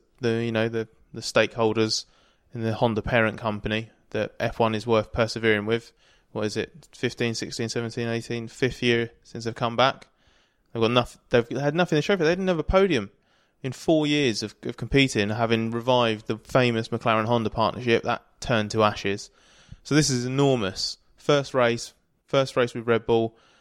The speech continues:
Uh, Max Verstappen talking it up, saying, you know, "I can already feel a difference." Mercedes giving them a massive shout out after qualifying on Saturday. Toto Wolff said that the, uh, the data traces, the speed traces showed that,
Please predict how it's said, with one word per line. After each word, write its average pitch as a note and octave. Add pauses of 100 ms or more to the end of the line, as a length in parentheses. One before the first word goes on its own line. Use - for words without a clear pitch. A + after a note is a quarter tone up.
(260)
Uh, G#2+
Max A#2+
Verstappen A#2
talking B2
it A2+
up, A#2
saying, A2+
you A2+
know, A2+ (400)
"I A2+ (140)
can B2
already A2+
feel A2+
a G#2+
difference." A2+
Mercedes C#3
giving C3
them B2+
a B2+
massive C3
shout A#2+
out A#2+
after A#2
qualifying A#2+
on A#2
Saturday. B2 (760)
Toto A#2+
Wolff A#2+
said A#2
that A#2 (500)
the, A2+
uh, A2
the A2+
data A#2
traces, A2
the A2+
speed A#2+
traces A2
showed A2
that, A2